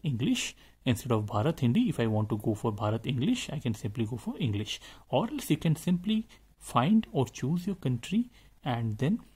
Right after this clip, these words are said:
choose the language along with this country. So as you can see, this is the, uh, U S English. For now, I'll just choose my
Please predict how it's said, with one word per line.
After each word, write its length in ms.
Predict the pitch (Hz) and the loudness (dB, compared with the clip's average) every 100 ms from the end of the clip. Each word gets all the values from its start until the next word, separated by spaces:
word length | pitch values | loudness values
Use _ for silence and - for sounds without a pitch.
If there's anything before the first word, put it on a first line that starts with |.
| - - - | -20 -20 -16
choose 420 | - 196 180 - - - - - | -2 2 2 0 -10 -20 -18 -2
the 120 | 139 | 2
language 480 | 117 110 127 196 190 | 4 4 2 2 2
along 240 | 131 113 110 | 0 0 0
with 160 | 110 | -2
this 220 | 208 - | -6 -10
country. 480 | - 113 101 - 113 - - _ _ | -6 -6 -6 -8 -10 -12 -20 _ _
So 80 | - | -2
as 140 | 110 120 | 2 2
you 40 | |
can 220 | 127 117 | 2 0
see, 240 | - 214 220 | 2 2 4
this 220 | 131 120 | 2 0
is 100 | 113 | 2
the, 240 | 123 123 - - 127 | 2 2 -2 -6 0
uh, 200 | 117 110 | 2 2
U 340 | 110 113 135 | 0 2 2
S 120 | 139 | 2
English. 460 | 165 139 233 - - - - - | 0 2 2 0 -6 -16 -20 -12
For 300 | - 185 214 - - - - _ 139 | 0 0 0 -4 -20 -20 -20 _ 2
now, 300 | 110 143 - | 2 2 0
I'll 260 | 135 120 117 | 0 2 0
just 400 | 143 175 - - | 0 -2 -8 -16
choose 360 | - 120 131 - | -2 0 0 0
my 300 | 110 117 | -2 0